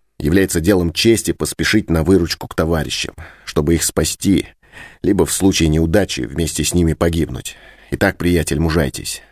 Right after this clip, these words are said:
Нам предстоит до наступления темноты вырвать из рук обезьян наших друзей. Рокстон был рождён, чтобы быть вождём.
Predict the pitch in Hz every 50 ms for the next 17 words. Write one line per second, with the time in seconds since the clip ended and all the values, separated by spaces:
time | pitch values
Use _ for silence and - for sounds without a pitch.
0 | _ _ - 65 76 76 - 87 - - - 78 82 87 87 - - - _ -
1 | - - _ _ - 85 85 87 - - - - 92 104 101 95 90 82 - 92
2 | 85 82 78 - - 110 101 87 85 110 120 101 98 85 85 80 - - 85 76
3 | 90 90 107 95 - 85 80 87 80 76 85 98 104 90 85 85 80 - - 78
4 | 80 90 90 82 73 85 73 57 - _ _ _ _ _ _ _ _ _ _ _
5 | _ _ _ _ _ _ - - - 101 113 - - - - 87 85 82 80 78
6 | 92 90 82 73 76 73 69 67 67 80 101 104 101 95 - _ _ _ _ _
7 | - - 82 78 71 80 71 82 80 - - 73 73 65 64 67 73 64 62 -